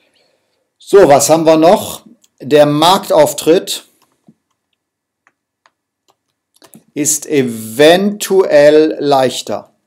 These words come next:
Eventuell, ja. Es gibt Branchen, da brauchen Sie ohne iso-Zertifizierung gar nicht ins Rennen zu gehen. Es gibt Branchen, da ist das immer noch was Besonderes und Sie kriegen vielleicht sogar einen Presseartikel, also ein bisschen P R.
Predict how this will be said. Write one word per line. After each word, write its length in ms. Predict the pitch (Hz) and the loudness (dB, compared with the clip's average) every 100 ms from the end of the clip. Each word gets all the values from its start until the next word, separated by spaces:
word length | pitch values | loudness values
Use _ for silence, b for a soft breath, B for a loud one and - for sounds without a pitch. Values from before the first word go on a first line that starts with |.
| _ _ _ _ _ _ _ _ _ _ _ _ _ _ _ _ _ _ _ _ - | _ _ _ _ _ _ _ _ _ _ _ _ _ _ _ _ _ _ _ _ -4
Eventuell, 800 | 151 151 160 147 127 107 - _ _ - | 0 2 0 -2 -2 -4 -6 _ _ -6
ja. 480 | 120 127 151 - - | 0 0 0 -6 -8
Es 220 | 127 - | -8 -2
gibt 380 | 180 - - 113 | -2 -2 -14 -2
Branchen, 400 | 135 165 147 151 | 0 0 0 0
da 80 | |
brauchen 260 | 135 143 156 | 2 2 2
Sie 100 | 135 | 0
ohne 300 | 147 147 147 | -2 -2 -4
iso-Zertifizierung 920 | 147 139 139 - 135 135 120 143 127 | -6 -6 -6 -2 -4 -4 -6 -2 0
gar 140 | 120 123 | 0 -2
nicht 140 | 104 | -4
ins 160 | 110 113 | -10 -8
Rennen 240 | 113 104 | -6 -6
zu 220 | 104 95 | -10 -14
gehen. 260 | - 85 85 | -16 -18 -16
Es 140 | 110 | -8
gibt 200 | - 165 | -4 -4
Branchen, 500 | - 120 139 147 160 | 0 0 0 -2 -4
da 60 | 143 | -4
ist 160 | 135 139 | -4 -6
das 120 | 127 | -6
immer 160 | 143 | -6
noch 180 | 147 120 | -4 -2
was 200 | 131 - | -4 -4
Besonderes 580 | 135 127 160 170 131 123 | -4 0 0 2 0 0
und 140 | 135 | -4
Sie 80 | 120 | -8
kriegen 240 | - 147 127 | -8 -8 -4
vielleicht 220 | 131 123 | -4 -4
sogar 200 | 131 127 | -6 -6
einen 80 | 120 | -4
Presseartikel, 840 | 151 151 - 107 - 113 127 123 | -4 -4 -6 -10 -10 -12 -8 -6
also 200 | 113 120 | -6 -6
ein 80 | 120 | -8
bisschen 300 | - 120 - | -8 -10 -8
P 100 | 113 | -8
R. 520 | - 147 135 139 | -2 0 0 -2